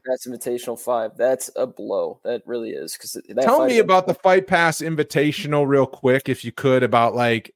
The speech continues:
Speaker 2: as a jiu-jitsu practitioner and expert, is it looked at as, I know they're punching up and trying to make it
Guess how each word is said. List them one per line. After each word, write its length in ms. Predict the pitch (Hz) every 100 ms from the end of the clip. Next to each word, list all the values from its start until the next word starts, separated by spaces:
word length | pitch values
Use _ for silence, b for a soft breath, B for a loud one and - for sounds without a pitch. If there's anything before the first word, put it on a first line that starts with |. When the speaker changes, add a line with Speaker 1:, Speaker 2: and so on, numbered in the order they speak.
| -
Speaker 2:
as 220 | 143 151
a 80 | 135
jiu-jitsu 720 | 101 127 117 131 196 - 185
practitioner 800 | - 170 147 - 160 - 151 139
and 160 | 120 -
expert, 840 | 117 - - - 156 180 - - - _ _ _ _ _ _ _
is 200 | 143 123
it 160 | 160
looked 400 | 151 143 180 190
at 320 | 180 156 151 -
as, 380 | 139 135 135 143
I 80 | 151
know 180 | 185
they're 220 | 208 180 151
punching 580 | - - 165 - 156 147
up 240 | 143 147
and 140 | 135 123
trying 320 | - 139 139
to 60 | 131
make 300 | 131 135
it 120 | 139